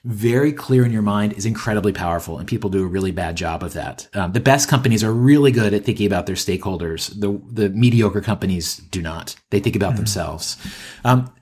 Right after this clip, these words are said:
Speaker 1: the future me for a company are your values, are the, the, the company you want to wake up and be one day,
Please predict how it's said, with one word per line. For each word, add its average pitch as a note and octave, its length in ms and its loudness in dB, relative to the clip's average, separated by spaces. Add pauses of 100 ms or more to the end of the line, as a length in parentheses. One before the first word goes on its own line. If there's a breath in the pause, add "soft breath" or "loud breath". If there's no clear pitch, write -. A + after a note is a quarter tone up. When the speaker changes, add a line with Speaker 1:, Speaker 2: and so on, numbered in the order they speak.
(280 soft breath)
Speaker 1:
the D#3 100 4
future F3 380 2
me D3 220 2
for F#3 140 -2
a F3+ 60 0
company F#3+ 600 -4
are D#3 360 2
your C#3+ 220 0
values, C3+ 500 2
are B2+ 120 4 (360 loud breath)
the, B2+ 300 0
the, C#3+ 280 0
the C3+ 80 -2
company F3 400 0
you B2+ 200 6
want B2+ 400 -2
to C3 80 -2
wake B2+ 260 2
up B2+ 140 0
and A#2+ 100 2
be A2 160 0
one F2 220 -2
day, D2 300 -10